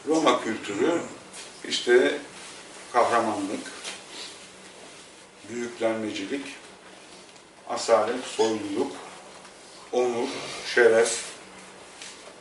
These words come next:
gibi değerleri çok ön plana çıkartan,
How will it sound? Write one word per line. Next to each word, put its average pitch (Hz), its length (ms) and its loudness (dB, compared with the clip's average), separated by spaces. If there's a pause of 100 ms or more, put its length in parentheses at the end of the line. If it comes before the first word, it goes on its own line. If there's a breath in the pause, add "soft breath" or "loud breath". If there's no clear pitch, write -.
(320)
gibi 127 320 2
değerleri 117 640 4 (460)
çok - 280 4 (1080)
ön 107 140 -6 (140)
plana 92 260 -6 (720)
çıkartan, - 560 -2